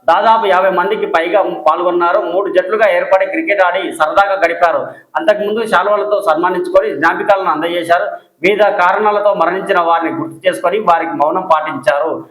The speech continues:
వీళ్ళందరికీ గతంలో, ఈ చనిపోయిన వారికి గతంలోనే మా అంబటి వినోద్ అన్న గారు, so ఇప్పుడు డాక్టర్ వినో-, డాక్టర్ అంబటి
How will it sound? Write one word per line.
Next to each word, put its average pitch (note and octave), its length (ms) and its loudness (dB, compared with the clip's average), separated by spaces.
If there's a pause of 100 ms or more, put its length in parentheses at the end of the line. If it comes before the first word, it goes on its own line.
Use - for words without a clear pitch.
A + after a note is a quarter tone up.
(280)
వీళ్ళందరికీ A3 680 0
గతంలో, G#3 640 -2 (160)
ఈ D#3+ 200 -2
చనిపోయిన G#3 340 2
వారికి F#3 400 2
గతంలోనే F3+ 600 0 (720)
మా D3+ 60 4 (540)
అంబటి F#3 320 0 (580)
వినోద్ F3+ 220 2
అన్న F3+ 260 2
గారు, F#3+ 480 0 (120)
so E3+ 80 4
ఇప్పుడు D#3+ 180 -2
డాక్టర్ D#3+ 320 0
వినో-, C#3+ 480 -2 (480)
డాక్టర్ D3+ 300 -2 (540)
అంబటి F3 320 0